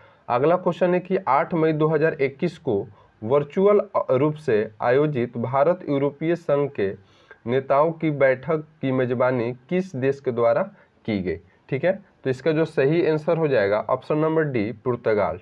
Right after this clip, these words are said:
ठीक है, यानी कि वर्चुअल रूप से आयोजित भारत यूरोपीय संघ के नेताओं की बैठक की मेजबानी पुर्तगाल देश के द्वारा की गई। चलिए नेक्स्ट क्वेश्चन को देखते हैं। नेक्स्ट क्वेश्चन है कि भारत का पहला राज्य,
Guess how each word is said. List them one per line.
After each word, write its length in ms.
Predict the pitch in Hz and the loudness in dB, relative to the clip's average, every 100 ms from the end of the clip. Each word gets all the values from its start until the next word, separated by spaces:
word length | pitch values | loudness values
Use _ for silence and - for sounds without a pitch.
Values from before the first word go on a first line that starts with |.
| - | -6
ठीक 140 | 127 | -2
है, 160 | 151 208 _ _ _ - - - | -2 -4 _ _ _ -20 -10 -2
यानी 180 | 139 151 | 0 2
कि 120 | 170 | 2
वर्चुअल 560 | 160 156 151 175 196 190 | 4 4 2 2 2 4
रूप 200 | 180 180 | 0 0
से 160 | 190 | -2
आयोजित 540 | 185 135 143 147 175 131 | 0 2 2 0 -2 -4
भारत 440 | 127 135 135 147 - | -2 0 0 0 -2
यूरोपीय 420 | 143 139 156 160 | -2 -2 0 -2
संघ 320 | 160 143 139 | 0 0 0
के 100 | 139 | 0
नेताओं 420 | 139 135 139 147 151 | -2 0 2 2 2
की 120 | 139 | -2
बैठक 380 | 131 127 156 147 | 0 0 0 -2
की 100 | 131 | -2
मेजबानी 680 | 127 123 123 123 110 104 - - _ | -2 0 0 0 -2 -4 -10 -20 _
पुर्तगाल 520 | 123 - 120 127 139 127 | -6 -2 0 2 2 2
देश 200 | 123 - | -2 -2
के 120 | 120 | -2
द्वारा 400 | 113 117 196 - _ | 2 2 0 -4 _
की 140 | 98 87 | -8 -6
गई। 160 | 82 - _ _ _ _ _ _ _ _ - _ _ - | -8 -10 _ _ _ _ _ _ _ _ -20 _ _ -2
चलिए 220 | 151 190 | 0 0
नेक्स्ट 300 | 127 131 - | 0 -2 0
क्वेश्चन 240 | 147 143 | -2 0
को 100 | 143 | 0
देखते 320 | 143 139 - | 0 -2 -2
हैं। 320 | 131 104 104 - - - | -2 -2 -4 -14 -20 -4
नेक्स्ट 280 | 117 170 185 | 0 0 0
क्वेश्चन 360 | 160 156 165 123 | -2 0 2 2
है 260 | 101 - - _ _ - | 0 -6 -16 _ _ -2
कि 120 | 143 | 0
भारत 500 | 127 127 143 185 - 147 | 0 0 2 2 0 0
का 220 | 107 117 | 0 0
पहला 540 | - 139 143 170 185 | 0 0 2 2 2
राज्य, 460 | 151 104 85 - | 2 2 0 -6